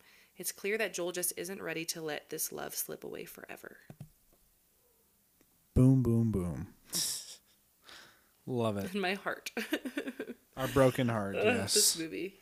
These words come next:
Speaker 1: It really is, but I just, I don't know. This movie holds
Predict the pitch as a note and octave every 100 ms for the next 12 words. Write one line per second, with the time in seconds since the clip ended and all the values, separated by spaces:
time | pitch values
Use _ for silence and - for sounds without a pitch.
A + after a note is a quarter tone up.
0 | - C4+ C4+ D4 D4 B3+ - - - G3
1 | G3 A3 B3 A#3+ - - - - _ _
2 | _ - F#3 C#3 - - - G3+ A3 A3
3 | A3 G#3 G#3 - - _ - E3 D#3 -
4 | -